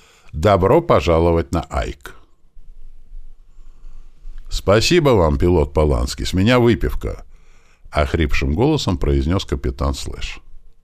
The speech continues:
«Ловлю вас на слове», — отозвался Полански. Оба перехватчика на огромной скорости обошли грузовик и растворились в зеленоватой дымке атмосферы Айка.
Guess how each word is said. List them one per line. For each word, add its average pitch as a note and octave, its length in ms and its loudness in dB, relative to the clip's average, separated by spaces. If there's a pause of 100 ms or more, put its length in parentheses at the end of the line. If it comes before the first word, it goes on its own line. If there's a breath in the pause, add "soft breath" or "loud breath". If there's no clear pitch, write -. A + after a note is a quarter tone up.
(640)
«Ловлю G2+ 520 4
вас A2+ 220 4
на G#2+ 140 2
слове», — B1 540 -2 (160)
отозвался A1+ 540 -6
Полански. - 600 -10 (1160 soft breath)
Оба D3+ 240 4
перехватчика F2+ 800 0
на G#2+ 160 4
огромной F2+ 460 2
скорости C#3 500 -2
обошли E2 440 0
грузовик D#2 680 -2
и G#2+ 100 4
растворились F2+ 720 2
в F2+ 40 -4
зеленоватой D#2+ 680 2
дымке D#2+ 360 -2
атмосферы C#2 680 -4
Айка. - 420 -8